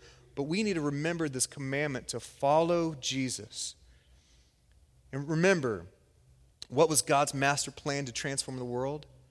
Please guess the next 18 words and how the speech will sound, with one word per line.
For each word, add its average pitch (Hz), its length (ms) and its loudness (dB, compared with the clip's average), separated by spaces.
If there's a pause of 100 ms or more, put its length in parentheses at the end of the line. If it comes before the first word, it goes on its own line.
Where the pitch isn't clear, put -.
(540)
By 120 100 -8
God's 113 320 0 (160)
people 113 680 -6 (500)
being 151 420 0 (160)
in 165 340 0
the 165 180 0
world. 123 560 -2 (1080)
That 160 180 4
this 196 140 2
master 202 300 6
plan 190 300 2
wasn't 175 320 6
finished 170 240 0
when 156 140 -6
Jesus 151 400 0
returned 160 320 -2
to 160 80 2
heaven, 123 460 2